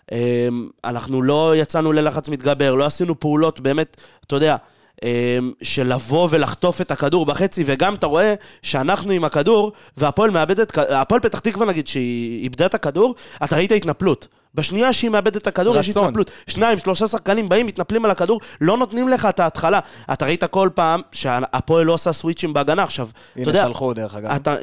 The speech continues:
Speaker 1: הנה, זה, מה זה, הדוח?
Speaker 2: כן.
Speaker 1: יופי. אמ,
Speaker 2: בינתיים נסתכל.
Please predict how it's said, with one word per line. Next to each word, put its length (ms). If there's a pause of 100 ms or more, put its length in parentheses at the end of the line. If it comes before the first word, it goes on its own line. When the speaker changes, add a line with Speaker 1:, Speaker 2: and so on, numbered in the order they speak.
Speaker 1:
הנה, 200 (220)
זה, 240
מה 160
זה, 100
הדוח? 380 (220)
Speaker 2:
כן. 140 (220)
Speaker 1:
יופי. 360 (480)
אמ, 60 (500)
Speaker 2:
בינתיים 260
נסתכל. 280